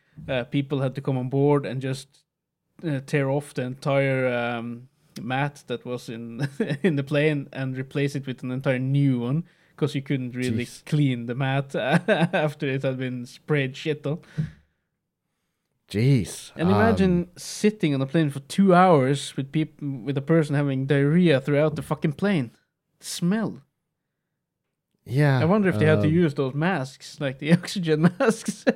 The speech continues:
Speaker 1: <laughs>
Speaker 2: Would that even help? I
Speaker 1: I don't know, because you put them around you, strapped on, and I think you get the air from somewhere else than inside the plane.
Speaker 2: Would that be considered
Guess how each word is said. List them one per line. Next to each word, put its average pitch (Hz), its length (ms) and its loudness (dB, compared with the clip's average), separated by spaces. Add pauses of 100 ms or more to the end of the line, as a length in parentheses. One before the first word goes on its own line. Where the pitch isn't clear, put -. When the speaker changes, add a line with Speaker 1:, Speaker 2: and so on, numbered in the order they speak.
(380)
Speaker 1:
<laughs> - 640 -2
Speaker 2:
Would 190 380 4
that 175 240 4
even 160 320 2
help? 135 640 0 (220)
I 127 100 -2
Speaker 1:
I 135 40 4
don't 240 200 6
know, 240 120 4
because 214 340 0
you 180 60 0
put 185 220 -6
them 170 140 -4
around 160 460 2
you, 190 300 -4 (440)
strapped 170 380 -4
on, 175 260 0
and 147 160 -2
I 143 140 -2
think 135 300 -8
you 135 60 -6
get 139 180 -2
the 139 160 0
air 147 140 0
from 131 200 -8
somewhere 131 280 -2
else 143 280 -2
than 120 240 -6
inside 131 340 -2
the - 40 -10
plane. 175 380 0 (460)
Speaker 2:
Would 170 380 4
that 185 280 4
be 196 100 2
considered 151 800 2